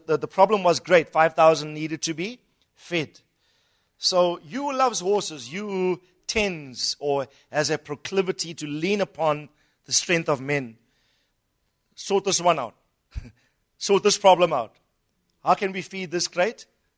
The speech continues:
multitude? And what does the scripture say? Verse six.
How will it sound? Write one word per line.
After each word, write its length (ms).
multitude? 680
And 180
what 160
does 160
the 80
scripture 400
say? 300
Verse 160
six. 480